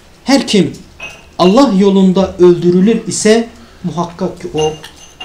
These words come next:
cennettedir. Allah Resulü aleyhissalatu vesselamın buyurduğu gibi. Fakat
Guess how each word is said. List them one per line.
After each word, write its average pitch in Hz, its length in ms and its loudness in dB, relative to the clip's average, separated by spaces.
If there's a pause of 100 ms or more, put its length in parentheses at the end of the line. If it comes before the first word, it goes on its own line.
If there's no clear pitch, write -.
(140)
cennettedir. 165 840 0 (240)
Allah 165 300 0
Resulü 151 280 -4
aleyhissalatu 160 840 -2
vesselamın 147 680 0 (640)
buyurduğu 143 480 -2
gibi. 123 320 -10 (400)
Fakat 247 300 -2